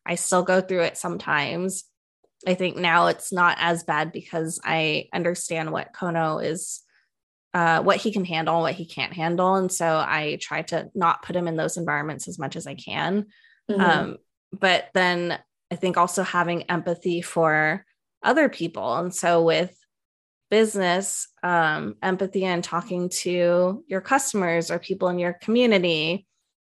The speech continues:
Speaker 1: empathy and talking to people who are, you know, could be seen as competitors, but that's not, you know, that's not how I want to run my business. I value
Speaker 2: Yeah.
Speaker 1: collaboration over competition.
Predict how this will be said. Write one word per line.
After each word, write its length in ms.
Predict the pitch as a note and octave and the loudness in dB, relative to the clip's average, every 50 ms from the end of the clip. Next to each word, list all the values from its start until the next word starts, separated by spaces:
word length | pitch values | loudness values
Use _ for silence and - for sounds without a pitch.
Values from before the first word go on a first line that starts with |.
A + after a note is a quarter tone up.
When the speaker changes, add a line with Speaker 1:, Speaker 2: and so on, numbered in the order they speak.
| _ _ _ | _ _ _
Speaker 1:
empathy 380 | F#3+ F#3+ G3 A3 G3+ G3+ G3+ G3+ | -2 0 0 0 0 0 0 0
and 120 | G3+ G3+ | 2 2
talking 340 | G#3 F#3 F#3+ G#3 G#3+ G#3 G3+ | 0 0 0 0 0 -2 -2
to 80 | G3 F#3+ | -2 -2
people 520 | - G3+ G3+ G3+ - G3+ G3 F#3+ F#3+ F#3+ | -2 -4 -6 -2 2 4 4 6 6 4
who 460 | F#3+ - G3 F#3 F#3 F3+ F3+ F3 E3+ | 2 0 0 0 2 2 0 0 0
are, 640 | - E3 F3+ F3+ F3+ F3+ F3+ F3+ F3+ F3+ E3+ E3 - _ _ _ _ _ | 0 2 2 2 2 2 0 0 -2 -4 -6 -8 -10 _ _ _ _ _
you 200 | - F#3+ G3+ G#3 | -6 -4 -2 0
know, 160 | F#3 E3 E3+ | 2 2 0
could 240 | F3 - - F#3 F3+ | 0 0 -2 -2 0
be 140 | F#3+ G3 F#3+ | 0 0 0
seen 300 | F#3+ - F#3 F3+ F3+ F3+ | -2 -2 -4 -4 -2 -2
as 180 | F#3 F#3 F3+ - | -2 -4 -4 -6
competitors, 1120 | - - F#3 F#3 - - E3 G3 G3+ F#3 - D#3+ D#3 D#3 D3+ D#3 E3+ F3 F#3 F#3+ - - - _ _ _ _ _ _ _ | -8 -8 -8 -8 -2 -2 0 2 2 2 2 2 2 2 0 0 -2 -2 -4 -6 -8 -10 -12 _ _ _ _ _ _ _
but 280 | - E3+ E3+ D#3+ - - - _ _ _ | 2 4 4 4 2 0 -6 _ _ _
that's 300 | F#3 F3 E3 - - - | 0 0 0 0 -2 0
not, 400 | F3+ E3+ E3+ E3+ E3+ E3 D#3 - - _ _ - | 2 4 4 4 4 2 0 -2 -6 _ _ -8
you 120 | F#3+ F3+ | -4 -2
know, 120 | E3+ E3 E3 | 0 2 2
that's 200 | E3+ D#3+ D#3+ - | 2 2 0 0
not 160 | F#3+ - - | -2 -2 -2
how 220 | - F3+ E3 E3 | -2 0 0 2
I 200 | D#3+ D#3 D#3 D#3+ | 2 2 0 -2
want 360 | D#3+ E3+ D#3+ D3+ D3 D3+ - - | -2 -4 -4 -4 -4 -6 -8 -12
to 120 | - G3 | -8 -6
run 180 | E3+ D#3 D3+ D3 | -4 -4 -2 -2
my 160 | D3 D#3+ G3+ | 0 0 2
business. 600 | F#3+ E3+ E3 D#3+ - E2 F2 A2+ G3+ G3+ - - - | 4 4 4 2 0 -4 -6 -4 -4 -6 -6 -8 -8
I 220 | - F3+ E3 E3 E3 | -6 -4 -2 -2 -2
value 500 | E3+ F3 F3 - D3 C#3+ D#3+ E3+ E3 F#3+ | -4 -4 -2 0 0 2 4 4 6 6
Speaker 2:
Yeah. 260 | F3 D#3+ - A#3+ A3+ - | 6 4 2 0 -2 -4
Speaker 1:
collaboration 1080 | - - G3 F3 E3 E3+ - - C#3+ F3 A3 A3+ - - B2 G#2+ E3 E3+ G3+ G#3 - _ _ - | -8 -4 0 2 2 2 2 0 0 0 0 0 0 -2 -2 -4 -4 -4 -6 -8 -8 _ _ 0
over 320 | F#3+ F3+ E3 E3+ E3 E3+ | 0 2 2 2 0 0
competition. 840 | E3+ - F3 E3 - - - E3 G3 - - D#3+ D#3 E3 F3 F#3 | 0 -2 -2 -4 -4 -4 -6 -6 -4 -4 -2 -2 -2 -2 -4 -6